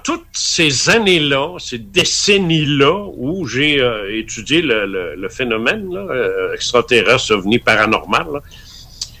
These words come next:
d'abord, aujourd'hui, je vais te parler strictement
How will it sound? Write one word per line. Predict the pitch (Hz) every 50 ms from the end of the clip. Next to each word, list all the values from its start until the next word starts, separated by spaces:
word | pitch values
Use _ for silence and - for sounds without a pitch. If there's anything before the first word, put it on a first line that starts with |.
| - - - -
d'abord, | 123 123 170 190 180 151
aujourd'hui, | 156 139 139 147 135 117 120 131 147 170 202 220 233 214 -
je | 107 107 120
vais | 127 139 147 151 151
te | - 143
parler | - - 135 127 123 143 165 175
strictement | 147 - - - - - - - 226 277 247 - - - - - 165 143 135 151